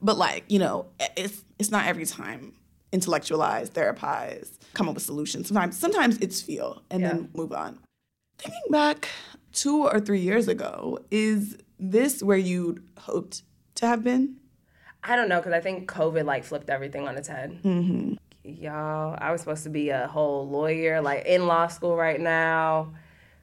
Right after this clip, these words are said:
Speaker 2: about to be on my Olivia Pope, Viola Davis moment. And look at where I'm at right now. This is not where I imagined, but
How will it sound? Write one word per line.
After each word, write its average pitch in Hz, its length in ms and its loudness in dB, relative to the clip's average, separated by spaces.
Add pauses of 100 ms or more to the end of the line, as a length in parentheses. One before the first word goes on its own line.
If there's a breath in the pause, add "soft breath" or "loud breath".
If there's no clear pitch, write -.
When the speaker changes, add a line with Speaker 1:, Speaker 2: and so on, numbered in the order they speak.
(120 loud breath)
Speaker 2:
about 170 280 0
to 180 100 -4
be 160 200 0
on 156 180 4
my 147 380 2
Olivia 151 400 0
Pope, 151 400 2
Viola 143 360 2
Davis 147 340 -2
moment. 160 440 0 (1000 soft breath)
And 165 280 -4
look 190 160 0
at 196 120 0
where 196 180 6
I'm 190 120 2
at 214 200 2
right 233 220 0
now. 185 440 -2 (300 loud breath)
This 190 180 -10
is 170 100 -10
not 160 300 0
where 185 140 2
I 180 80 2
imagined, 170 680 -2
but 160 760 -2